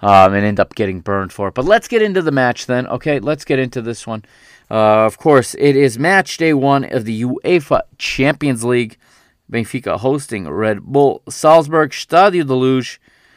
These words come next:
and it's in front of a packed crowd of sixty thousand nine hundred and seventeen,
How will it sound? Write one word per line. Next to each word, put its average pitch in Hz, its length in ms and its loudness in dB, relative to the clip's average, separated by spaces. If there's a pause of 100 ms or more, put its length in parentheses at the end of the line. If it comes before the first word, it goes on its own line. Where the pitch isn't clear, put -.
(540)
and 113 240 -4
it's - 180 -8
in 113 100 -6
front 117 460 -4
of 131 400 4
a 120 420 0
packed 147 560 0
crowd 131 440 6
of 107 80 -6
sixty - 460 -10
thousand 120 480 0
nine 117 220 -2
hundred 117 360 -4
and 104 300 -8
seventeen, 127 800 -4